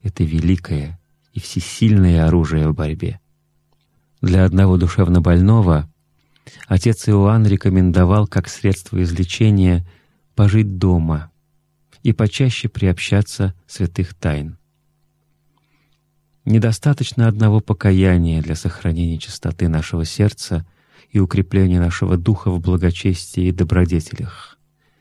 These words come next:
Господь сказал: "Когда нечистый дух выйдет из человека, то ходит по безводным местам, ища покоя,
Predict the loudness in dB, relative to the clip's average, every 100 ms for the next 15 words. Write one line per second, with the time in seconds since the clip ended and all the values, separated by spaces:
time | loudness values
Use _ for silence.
0 | _ _ _ _ -6 -4 0 -2 0 0
1 | 0 2 0 -2 -8 _ _ _ _ _
2 | _ _ _ _ -20 _ 0 2 4 4
3 | 4 2 -2 -2 -2 -2 2 0 0 -4
4 | 0 4 4 2 -2 -4 -6 -4 0 2
5 | 2 0 -4 -6 -6 -2 0 0 0 -2
6 | -2 0 -2 0 2 2 0 0 0 0
7 | -2 -6 -4 0 0 -2 -6 -6 -6 -4
8 | -6 -6 -2 0 0 -4